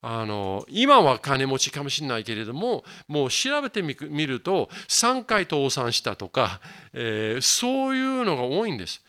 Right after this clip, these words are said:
けれども、もう失敗した後に立ち上がったんですね。これには負けないって。それで特に私たちの場合は、あの、自分の力に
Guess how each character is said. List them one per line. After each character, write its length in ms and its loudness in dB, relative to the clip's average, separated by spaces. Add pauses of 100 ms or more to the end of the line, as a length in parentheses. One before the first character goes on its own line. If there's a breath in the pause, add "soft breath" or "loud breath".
(140 soft breath)
け 100 2
れ 60 4
ど 80 2
も、 260 2 (260)
も 180 -2
う 20 2
失 260 2 (160)
敗 180 2
し 60 -2
た 140 2
後 180 0
に 140 -2
立 260 -4
ち 180 -2
上 140 -6
が 140 -4
っ 60 -8 (100)
た 120 -14
ん 60 -14
で 100 -14
す 140 -12
ね。 140 -10 (320 soft breath)
こ 180 6
れ 140 0
に 160 6
は 180 6
負 260 0
け 220 -4
な 160 -8
い 40 -12
っ 20 -12
て。 320 -16 (180 soft breath)
そ 80 2
れ 60 6
で 20 4
特 240 2
に 80 4
私 340 2
た 140 -2
ち 140 -2
の 80 -2
場 160 0
合 120 0
は、 240 4 (360 loud breath)
あ 160 0
の、 160 -2
自 240 0
分 260 2
の 100 2
力 420 2
に 140 -4